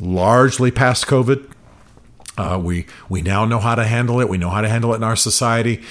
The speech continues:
Yes, there are still deaths. Yes, we're still dealing with, uh, the incursion of monkeypox and what have you, which is a fairly select, uh, group of people in the U S.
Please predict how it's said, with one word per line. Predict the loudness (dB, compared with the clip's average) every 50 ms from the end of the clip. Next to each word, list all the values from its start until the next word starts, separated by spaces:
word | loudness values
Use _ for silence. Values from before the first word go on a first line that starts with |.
| -18 -16 -8
Yes, | -4 0 0 0 0 0 0
there | 0 2 2
are | 2 0
still | 0 -2 -2 -2 -2
deaths. | -2 0 0 0 -2 -2 -4 -6 -4
Yes, | -4 -2 -2 -2 -2 -4
we're | -6 -6
still | -4 -4 -2 -2 0 -2 -2
dealing | -4 -4 -4 -4 -2 -2 -2 -2
with, | -2 -4 -4 -6 -10 -20 -20 -18 -10 -6
uh, | -4 -2
the | 0 0 -2
incursion | -2 0 0 0 0 0 -2 -2
of | -2 -2
monkeypox | -2 -2 -2 -4 -4 -4 -4 -2 -2 -2 -2 -4 -4 -4
and | -4 -4
what | -4 -4 -4
have | -2 -2 -2 -2 -2
you, | -4 -4
which | -4 -4 -4 -4
is | -4 -4
a | -4
fairly | -4 -2 -2 -2 -2
select, | -2 -2 -4 -4 -2 -2 0 0 0 -2 -2 -6 -10 -14 -16 -18 -18 -18 -12 -8
uh, | -6 -6
group | -4 -4 -4 -4 -4
of | -6 -6
people | -4 -4 -4 -2 -2 -2 -2
in | -2 0
the | 0 0
U | 0 0 0 0
S. | 0 -2 -2 -4 -8